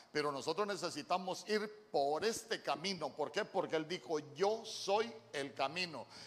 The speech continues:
Hermano, estar en ese camino, la Biblia dice, "De modo que si alguno está en Cristo, nueva criatura, nueva criatura es".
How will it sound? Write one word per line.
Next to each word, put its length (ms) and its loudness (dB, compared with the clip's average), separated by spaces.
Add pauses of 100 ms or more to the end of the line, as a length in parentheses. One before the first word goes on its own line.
Hermano, 560 0
estar 560 4
en 160 2
ese 300 2
camino, 480 2
la 100 4
Biblia 260 2
dice, 300 0
"De 140 0
modo 360 4
que 140 0
si 100 -2
alguno 360 4
está 260 0
en 140 -6
Cristo, 500 -2 (680)
nueva 280 10
criatura, 640 6 (460)
nueva 280 10
criatura 540 6
es". 180 4